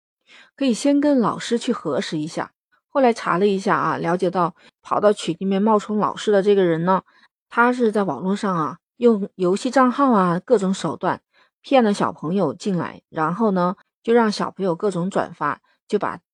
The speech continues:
小朋友自己班级的那个二维码转发给他了。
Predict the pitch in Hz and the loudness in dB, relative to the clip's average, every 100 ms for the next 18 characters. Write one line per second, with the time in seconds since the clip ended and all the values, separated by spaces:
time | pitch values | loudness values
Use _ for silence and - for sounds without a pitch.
0 | _ - 139 185 185 175 220 185 151 - | _ -2 -2 0 -4 -2 -4 -2 -8 -4
1 | 190 202 170 170 175 175 - 190 165 180 | -4 -2 -2 -2 -2 -6 0 0 0 -2
2 | 196 127 - - 165 156 165 - 139 139 | -4 -6 -8 -10 -6 -6 -6 -6 -6 -6